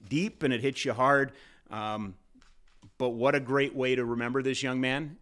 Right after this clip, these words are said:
And, uh, he, and, and <laughs> so, it just, like, it's incredible. It's incredible what this family and, and these friends have done to remember this guy, uh, Michael, and, and, uh,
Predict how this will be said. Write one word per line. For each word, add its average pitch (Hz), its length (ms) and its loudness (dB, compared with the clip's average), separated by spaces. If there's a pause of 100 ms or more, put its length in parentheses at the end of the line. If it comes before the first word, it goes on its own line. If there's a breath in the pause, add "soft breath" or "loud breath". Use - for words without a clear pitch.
And, 107 720 -6 (100)
uh, 101 300 -8
he, 98 200 -10 (140)
and, 113 340 -8
and - 380 2
<laughs> - 120 -20
so, - 340 -2 (960 soft breath)
it 131 80 -6
just, 139 340 -6 (140)
like, 135 240 -4
it's 135 120 -4
incredible. 147 420 0 (280)
It's - 180 -8
incredible 131 460 0
what 123 160 -4
this 120 120 -6
family 117 400 -2
and, 110 160 -4
and 110 220 -6
these 110 160 -6
friends 110 240 -6
have 101 140 -10
done 104 300 -6
to 107 120 -8
remember 101 380 -4
this 98 240 -4 (220)
guy, 95 360 -4 (420 soft breath)
uh, 90 300 -6
Michael, 98 460 -6
and, 92 360 -10
and, 90 540 -14
uh, 85 300 -12